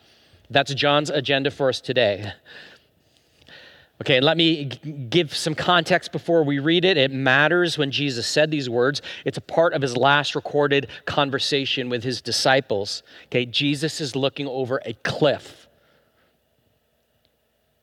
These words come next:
as he says these words, and it looks dark. In a matter of hours, he's going to be arrested and tried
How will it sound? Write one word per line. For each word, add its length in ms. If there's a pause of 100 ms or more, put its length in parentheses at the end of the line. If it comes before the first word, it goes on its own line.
as 140
he 80
says 280
these 200
words, 400
and 100
it 80
looks 240
dark. 760 (2000)
In 100
a 20
matter 260
of 120
hours, 540
he's 160
going 180
to 60
be 180
arrested 640
and 240
tried 600